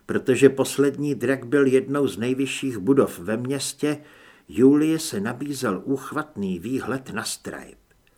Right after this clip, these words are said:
Svou manželku jsem zahlédl v opačném rohu střechy. Stála k nám zády, opírala se o zábradlí, přes zmířidlo sledovala něco dole. Chtěl jsem si s ní promluvit o samotě.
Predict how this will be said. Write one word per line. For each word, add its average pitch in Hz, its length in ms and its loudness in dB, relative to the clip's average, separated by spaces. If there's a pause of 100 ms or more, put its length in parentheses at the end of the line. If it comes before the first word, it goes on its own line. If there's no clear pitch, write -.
(880)
Svou 175 320 6
manželku 202 560 6
jsem 185 300 0
zahlédl 165 540 2
v - 100 -6
opačném 151 640 -6
rohu 143 240 0
střechy. - 680 -10 (480)
Stála 113 420 -2
k 131 120 -8
nám 117 260 -2
zády, 131 520 -4 (340)
opírala 120 580 0
se - 180 -10
o 113 140 -8
zábradlí, 123 760 -2
přes - 280 -8
zmířidlo 123 600 0
sledovala 123 640 -4
něco 123 420 -10
dole. 101 500 -10 (640)
Chtěl - 280 -2
jsem 127 220 -8
si 127 140 -2
s - 140 -8
ní 123 120 -2
promluvit 127 540 0
o 139 100 -6
samotě. - 540 -10